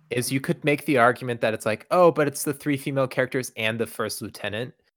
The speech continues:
It's not like it's all the female characters and that's, like, why they're in the back.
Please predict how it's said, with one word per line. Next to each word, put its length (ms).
It's 220
not 280
like 280
it's 380
all 340
the 520
female 340
characters 580
and 140
that's, 280
like, 240
why 280
they're 160
in 100
the 60
back. 360